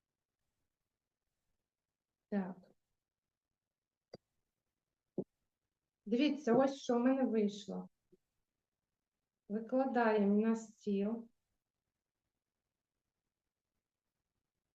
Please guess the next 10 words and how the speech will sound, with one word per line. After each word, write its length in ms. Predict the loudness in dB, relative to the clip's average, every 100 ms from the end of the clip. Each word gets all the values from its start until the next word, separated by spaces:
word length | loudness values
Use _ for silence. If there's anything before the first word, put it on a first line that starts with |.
| _ _ _ _ _ _ _ _ _ _ -8
І, 220 | -2 0
е, 1300 | -2 -6 -18 _ _ _ _ _ _ _ _ 0 4 4
в 120 | 0
цій 240 | -2 0 2
масі 600 | 2 0 -2 -2 0 0 -6 _ _ _ _ _
десь 380 | 2 2 2 -4
приблизно 600 | 0 0 2 -2 2 2
двісті 460 | 4 0 -2 0 -2
грам 460 | 0 -2 -2 -4 -10 _ _ _ _
тіста. 560 | -4 -4 -4 -4 -4